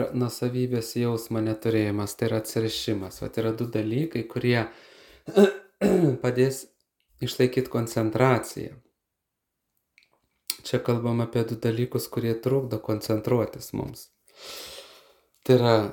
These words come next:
troškimai, ne dvasiniai troškimai, bet, e, egoistiniai troškimai. <clears throat> Atsiprašau.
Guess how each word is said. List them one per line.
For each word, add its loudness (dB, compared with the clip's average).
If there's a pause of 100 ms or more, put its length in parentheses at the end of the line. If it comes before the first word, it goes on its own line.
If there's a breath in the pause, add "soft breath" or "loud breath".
(520)
troškimai, 2 (1900)
ne 4
dvasiniai 6
troškimai, -4
bet, -2
e, 4
egoistiniai 2
troškimai. -10 (720 soft breath)
<clears throat> 6
Atsiprašau. 2